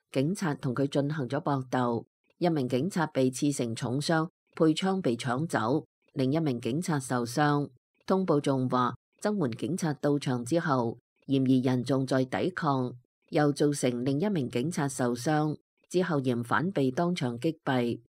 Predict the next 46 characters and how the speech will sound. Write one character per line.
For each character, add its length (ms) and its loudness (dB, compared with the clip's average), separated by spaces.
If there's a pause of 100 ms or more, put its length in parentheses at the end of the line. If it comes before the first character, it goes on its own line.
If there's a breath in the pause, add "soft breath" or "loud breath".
(140)
一 80 2
名 240 0
重 220 -2
傷 180 -2
嘅 80 -2
警 240 -2
察 160 -2
送 260 -2
院 220 0
之 140 -4
後 260 -2
搶 260 -4
救 140 2
無 260 0
效 160 -2
身 360 0
亡， 280 0 (300)
另 260 2
兩 140 2
名 180 0
警 220 0
察 160 -2 (100)
經 220 2
救 220 2
治 260 2 (280)
冇 200 4
生 180 -2
命 260 0
危 200 -4
險。 420 -2 (380)
事 240 2
件 260 2
仲 220 -2
在 180 0
進 220 -2
一 80 -2
步 180 0
偵 220 -2
查 220 -4
中。 400 0 (400)
有 280 2
當 220 0
地 80 -2
民 220 -2
眾 200 0
介 120 -2